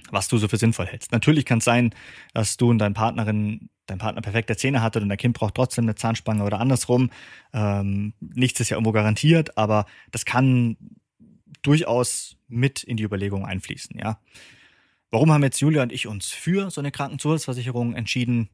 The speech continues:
Hatte natürlich auch mehrere Gründe. Wir haben schon ein bisschen hin und her überlegt, aber am Ende war für uns entscheidend, wir hoffen natürlich erstmal, dass unsere Tochter das möglichst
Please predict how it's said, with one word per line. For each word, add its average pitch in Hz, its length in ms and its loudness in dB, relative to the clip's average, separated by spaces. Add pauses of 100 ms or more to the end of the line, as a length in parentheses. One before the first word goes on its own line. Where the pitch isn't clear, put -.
(100)
Hatte - 180 -6
natürlich 98 380 -8
auch - 300 -10
mehrere 107 340 0
Gründe. 135 460 6 (260)
Wir - 80 -4
haben 120 80 0
schon 117 120 -2
ein - 20 0
bisschen 107 200 -6
hin 101 120 -4
und 92 120 -6
her 143 140 2
überlegt, 123 460 -2 (320)
aber 113 100 -4
am 104 100 0
Ende 120 340 2
war 107 440 2
für - 220 -8
uns 139 500 2
entscheidend, 113 640 0 (640)
wir 113 200 -4
hoffen 143 220 2
natürlich 107 320 -4
erstmal, 110 260 -2
dass 101 120 -8
unsere - 240 -8
Tochter 113 360 -4
das 101 180 -6
möglichst - 720 -4